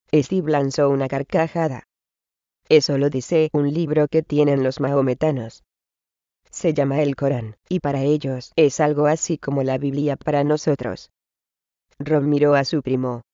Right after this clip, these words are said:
lleno de asombro. Slim y Rogers bufaron entre despectivos y desconcertados. "Déjese de tontadas. Dentro de poco veremos si se ríe." "Seguro que sí",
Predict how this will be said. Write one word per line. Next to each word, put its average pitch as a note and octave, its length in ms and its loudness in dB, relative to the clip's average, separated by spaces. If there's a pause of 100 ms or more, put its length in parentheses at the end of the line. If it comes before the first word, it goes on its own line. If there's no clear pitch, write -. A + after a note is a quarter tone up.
(240)
lleno D#3+ 340 0
de C3+ 140 0
asombro. C3+ 500 -4 (880)
Slim D3 280 0
y D3 40 0
Rogers C#3+ 540 -2 (340)
bufaron C#3+ 480 0
entre C3+ 300 -2
despectivos C3+ 920 -6 (140)
y E3+ 120 0
desconcertados. C3+ 1040 -4 (840)
"Déjese D#3 480 4
de C3+ 120 -2
tontadas. C#3 840 -2 (880)
Dentro C#3+ 460 0
de C3+ 100 0
poco - 300 -6
veremos D3 480 0 (160)
si - 180 -4
se C#3+ 160 -4
ríe." C#3 360 -4 (840)
"Seguro B2+ 600 -4
que D3+ 80 0
sí", C#3 260 -4